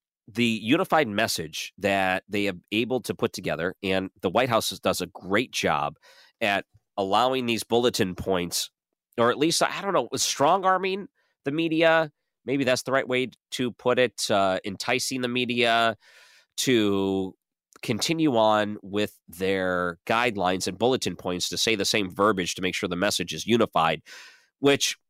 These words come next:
I mean, does borderline on propaganda at this point. The way that we see this laid out, I, it, is it just a coincidence that so many of the same thoughts and verbiage is used over many platforms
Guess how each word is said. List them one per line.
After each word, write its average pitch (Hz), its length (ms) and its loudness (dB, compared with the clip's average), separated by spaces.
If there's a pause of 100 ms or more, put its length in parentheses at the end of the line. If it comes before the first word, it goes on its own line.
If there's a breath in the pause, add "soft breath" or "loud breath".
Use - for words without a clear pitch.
(380)
I 202 60 2
mean, 180 240 0
does 202 220 4
borderline 135 680 4
on 98 140 2
propaganda 92 680 -2
at 82 120 -10
this 90 180 -2
point. 78 380 -10 (600)
The 110 120 2
way 143 160 4
that 180 140 4
we 127 100 0
see 131 220 0
this 113 240 0
laid 98 180 2
out, 90 240 2 (140)
I, 107 100 2 (160)
it, 117 240 -8
is 120 160 0
it 107 120 0
just - 400 0
a 127 80 2
coincidence 120 760 0
that 101 280 0
so - 360 2
many 139 320 0
of 101 160 -2
the 101 100 -4
same 127 720 -2
thoughts 110 540 2
and 92 160 -6
verbiage 101 540 0
is 85 160 -6
used 98 460 -2
over 95 240 -4
many 98 260 0
platforms 92 800 -2